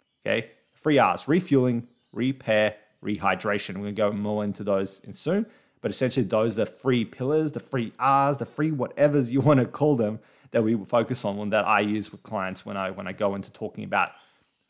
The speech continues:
post-game or post-training nutrition aspects, okay? So keep that in mind. That's the three R's.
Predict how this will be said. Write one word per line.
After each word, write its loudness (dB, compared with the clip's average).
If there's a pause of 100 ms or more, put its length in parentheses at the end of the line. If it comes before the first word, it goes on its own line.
post-game -2
or -10
post-training -4
nutrition -10
aspects, -10
okay? -4 (120)
So -16
keep -8
that -2
in -4
mind. -8 (240)
That's -6
the -14
three -8
R's. -6